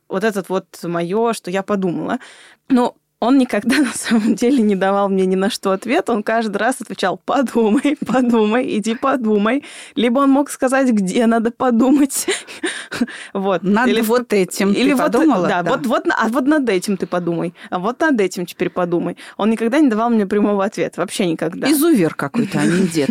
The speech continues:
Speaker 1: <laughs>
Speaker 2: просто.
Speaker 1: Вообще. Вот что можно отметить, помимо того, что он меня хвалил, когда я приходила к нему с вопросами и с ответами, потом со своими, он, насколько я знаю, даже говорил другим не мешать мне.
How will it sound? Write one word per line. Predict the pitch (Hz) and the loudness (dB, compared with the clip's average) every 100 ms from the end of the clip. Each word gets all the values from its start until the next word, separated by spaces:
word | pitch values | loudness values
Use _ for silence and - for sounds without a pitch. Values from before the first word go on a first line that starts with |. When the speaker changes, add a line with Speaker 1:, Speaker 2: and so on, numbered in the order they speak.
| 196 | 2
Speaker 1:
<laughs> | 208 | 2
Speaker 2:
просто. | - 233 - | 2 0 0
Speaker 1:
Вообще. | 165 156 - - - - - _ | -4 -6 -6 -6 -6 -12 -14 _
Вот | 208 285 - | -2 -2 -2
что | - | 0
можно | 262 262 240 226 | 2 2 2 0
отметить, | 254 254 392 226 | 0 -2 0 -4
помимо | - 208 233 220 | -4 -2 0 0
того, | 214 214 | -2 -4
что | 208 - 208 | -6 -6 -4
он | 208 208 | 0 0
меня | 202 196 | 0 0
хвалил, | 208 196 392 571 | -2 2 2 2
когда | 220 202 | 0 -2
я | 175 | -2
приходила | - - 214 202 175 170 | -2 -4 -2 0 -2 -4
к | - | -8
нему | 190 190 190 170 151 - | -6 -4 -4 -6 -8 -12
с | - - - | -16 -16 -10
вопросами | 165 165 214 - 175 165 - | -10 -6 -6 -6 -6 -6 -6
и | - | -8
с | - | -4
ответами, | 196 233 494 392 254 180 - - - | -4 -2 0 2 0 0 -10 -18 -8
потом | 185 165 | -6 -6
со | - | -10
своими, | 185 185 180 170 160 - - - | -10 -4 -4 -4 -6 -10 -20 -14
он, | - 262 285 247 220 - | -4 2 4 4 2 -2
насколько | 190 - 226 | -8 -4 -2
я | 214 | -2
знаю, | 233 220 | 0 0
даже | 196 196 | 0 0
говорил | 190 208 208 | -2 0 0
другим | 196 196 302 285 | -2 -2 2 4
не | 226 | 4
мешать | 240 240 - - - | 4 2 -4 -10 -6
мне. | 165 180 | -6 -6